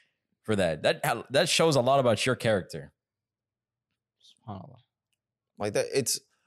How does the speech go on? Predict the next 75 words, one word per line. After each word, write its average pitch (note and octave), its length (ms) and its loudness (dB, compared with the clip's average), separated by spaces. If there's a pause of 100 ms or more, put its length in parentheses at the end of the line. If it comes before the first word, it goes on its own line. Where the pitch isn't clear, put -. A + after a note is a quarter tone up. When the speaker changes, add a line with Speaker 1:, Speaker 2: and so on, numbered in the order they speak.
(100)
Speaker 3:
it's - 160 -4
a, G2+ 60 4
it's - 220 -6
a - 120 -2
horrible E3 440 2
situation, D#3 640 -2
especially D#3+ 320 -4
when D3 100 2
you C#3 60 -4
think F3 200 -2
about D3 140 0
how C#3 100 0
that B2 180 0 (100)
on B2+ 100 0
the B2 60 0
day C#3+ 200 0
of B2+ 80 -4
judgment, D#3+ 360 -2
you're C3 80 -4
gonna D3+ 140 0
be C#3 100 -4
running D3 260 -2
away D#3+ 120 0
from D3 160 -6
your A2+ 80 -4
family. F#2 300 -6
Your A2 80 -4
family's F3 280 -2
gonna D#3+ 160 -2
be D#3 80 -2
running E3 220 -4
away F3 140 -2
from A2+ 200 -4
you. D3 220 -6 (240)
Like, D3+ 160 -2
even A3+ 160 0
if F#3+ 80 2
you G#3+ 100 -2
were G#3 80 4
to G#3+ 60 2
think G3+ 220 0
about D3 240 4
it, B2 40 2
like, A2+ 160 2
"Oh D#3+ 140 4
yeah, D3+ 160 2
me, B2+ 260 0 (160)
I'm D3+ 100 0
gonna C#3+ 180 2
go C3+ 80 2
look C#3+ 180 0
for C3 80 -6
my A#2+ 140 -2
mom." C#3 300 0 (180)
And B2+ 100 -2
she's C3+ 100 -4
gonna C3+ 140 0
be C3 60 2
like, B2 120 2
"No, E3 340 0 (140)
like, G#2+ 120 -4 (200)
get D3+ 140 0
away F#3 200 2
from D3 200 -2
me. F#2+ 220 -6 (220)
Speaker 2:
Mm. G2+ 180 -20
Speaker 3:
Like, A2 160 2
I, C#3 240 0
I'm C#3+ 100 0
trying D#3+ 240 0
to - 40 -6
take E3 120 -2
care E3 140 -2
of E3 60 -4
myself." C3+ 480 -2